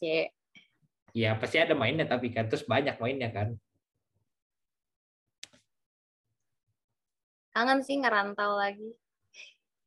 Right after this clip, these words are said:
Speaker 2: Iya, iya. Apa, kemarin gue ada juga baca di, apa, di, di Twitter, kayaknya di Twitter atau TikTok gitu gue baca. Kasian banget, em, katanya <laughs> kasian banget anak-anak yang, eh, kuliahnya di
Speaker 1: Keluar dari rumah,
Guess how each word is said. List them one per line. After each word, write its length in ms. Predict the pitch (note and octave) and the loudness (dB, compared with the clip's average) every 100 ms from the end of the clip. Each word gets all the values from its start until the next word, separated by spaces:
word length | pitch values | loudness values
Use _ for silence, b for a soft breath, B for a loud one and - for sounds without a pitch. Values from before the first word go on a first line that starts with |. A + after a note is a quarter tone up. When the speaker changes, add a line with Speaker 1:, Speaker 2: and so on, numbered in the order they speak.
| _ _ _ _ _ _ | _ _ _ _ _ _
Speaker 2:
Iya, 320 | - C3+ C#3 - | 0 2 2 2
iya. 400 | D3 B2+ A2+ - | 4 4 0 -4
Apa, 400 | - D#3 - - | 0 0 -2 -2
kemarin 320 | C3 D#3 E3+ | 2 2 2
gue 100 | E3+ | 2
ada 80 | C#3 | 2
juga 240 | B2+ B2+ B2+ | 0 0 2
baca 480 | B2 B2 C3+ - - | 0 0 -2 -2 -8
di, 480 | B2+ A#2+ A#2+ A#2+ A#2 | -6 -4 -2 -2 -4
apa, 240 | B2 E3 E3+ - _ - | -4 -4 -6 -14 _ -8
di, 400 | B2 B2 B2 A#2 - - - | -2 0 -2 -4 -12 -20 -8
di 100 | B2 | -8
Twitter, 320 | B2 G#2 D3 D#3 | -4 -4 -4 -4
kayaknya 320 | C3+ D3 C3 | -4 -2 0
di 80 | A#2 | 0
Twitter 320 | A#2 C#3+ D#3 | 0 2 0
atau 160 | C#3 | 0
TikTok 320 | - A2+ C#3+ - | -6 -8 -6 -4
gitu 160 | A2+ | -2
gue 160 | A#2+ A#2 | 0 2
baca. 400 | G#2+ B2+ A#2 - b b b _ | 2 2 0 -2 b b b _
Kasian 400 | - A#2+ C3+ B2+ | -8 -4 0 2
banget, 400 | B2+ D3 D#3+ D#3 - - | 2 4 2 0 -14 -10
em, 400 | C3 A#2+ A#2+ A#2+ | -4 -2 -2 -4
katanya 320 | B2 C3+ D#3 | -2 0 0
<laughs> 500 | D#3 G3+ - - - | 0 -2 -2 -10 -6
kasian 300 | C#3 - C3+ | -2 0 0
banget 340 | B2 C#3 E3 - - | 2 2 2 0 -10
anak-anak 460 | B2+ A#2 - C#3 C#3+ | -6 -4 -2 -4 0
yang, 480 | C3 B2 B2 B2 B2 - _ _ _ _ - | 0 2 -2 -6 -10 -16 _ _ _ _ -8
eh, 440 | B2 A#2+ A2+ A2 A2+ A#2 | -2 4 6 6 4 2
kuliahnya 400 | C3 B2 C#3+ D3 | 2 2 0 2
di 140 | C3+ | 2
Speaker 1:
Keluar 400 | A#3+ B3+ B3 A#3+ | 2 6 8 8
dari 160 | A3+ A3 | 8 8
rumah, 320 | A3+ A#3 | 6 6